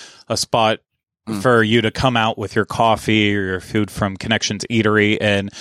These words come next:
Speaker 1: sit and hang out. There's tons of tables, again, charging ports all around. And that space makes sense to me because, uh,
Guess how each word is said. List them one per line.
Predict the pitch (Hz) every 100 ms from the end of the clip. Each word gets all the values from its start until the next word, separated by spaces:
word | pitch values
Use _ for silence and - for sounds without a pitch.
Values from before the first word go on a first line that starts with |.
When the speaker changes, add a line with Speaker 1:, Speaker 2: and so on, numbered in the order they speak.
| - -
Speaker 1:
sit | - 147 123
and | 104
hang | 110 101
out. | 101 -
There's | 110 -
tons | 135 131
of | 107
tables, | - 101 95 101 -
again, | 98 98 95
charging | - 107 104 107
ports | - 107 -
all | 107 104
around. | 101 104 104 - - - -
And | 131 135
that | 175 -
space | 165 143 -
makes | 107 -
sense | 139 107 -
to | 98
me | 87
because, | 92 - 107 92 - -
uh, | 113 104